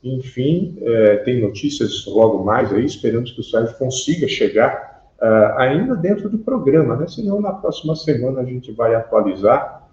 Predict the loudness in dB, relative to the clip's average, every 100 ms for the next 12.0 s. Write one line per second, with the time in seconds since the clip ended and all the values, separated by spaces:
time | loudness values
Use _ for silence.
0 | _ 4 6 4 2 0 0 0 0 -2
1 | -2 -2 -2 -4 -8 -6 -6 -6 -2 0
2 | -2 -6 -14 -18 -18 -20 _ _ _ _
3 | _ _ _ 0 2 2 2 2 2 4
4 | 4 2 0 0 0 0 0 0 0 0
5 | 2 4 4 4 4 4 4 0 0 0
6 | 0 0 0 0 0 -4 -10 0 6 8
7 | 8 6 8 8 6 2 2 0 0 -4
8 | -6 -4 0 2 2 0 -4 -18 -20 _
9 | _ _ -10 -10 -8 -2 0 0 -2 -6
10 | -8 -2 2 2 2 2 2 2 -4 -2
11 | -2 -2 -4 -6 -4 -2 -2 -2 -4